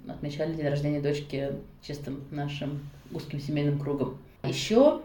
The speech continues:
мы ездили, эм, в город Джизак. Не знаю, знает ли его <laughs> кто-то из слушателей или слышал о нём ты, но так вышло, что в этом городе родился мой муж. Его семья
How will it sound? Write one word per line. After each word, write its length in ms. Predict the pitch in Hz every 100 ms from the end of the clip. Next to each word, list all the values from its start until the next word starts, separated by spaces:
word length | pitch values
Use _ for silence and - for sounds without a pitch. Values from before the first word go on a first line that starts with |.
| - - -
мы 160 | 180
ездили, 720 | 196 190 180 180 190 175 165 151
эм, 380 | 143 143 139 - - - -
в 260 | 170 160
город 460 | 156 185 175 - -
Джизак. 480 | 147 151 143 185 285 - - - -
Не 100 | 170
знаю, 320 | 175 180 175
знает 360 | 170 180 202 202
ли 100 | 165
его 140 | -
<laughs> 40 | -
кто-то 380 | - 214 - 185
из 300 | 185 - - 160 190 -
слушателей 560 | 233 - 247 - 160 160
или 100 | 160
слышал 400 | 196 196 190 165
о 80 |
нём 240 | 156 156 151
ты, 300 | - 247 - - - - - -
но 340 | 190 233 220
так 200 | 214 196
вышло, 300 | 220 381 254
что 140 | - 208
в 20 |
этом 240 | 220 208
городе 260 | 185 220 196
родился 460 | 180 165 196 196 165
мой 140 | 156
муж. 220 | 175 254 - - - -
Его 320 | 151 160 165
семья 1000 | 160 - 143 131 139 202 254 247 240 233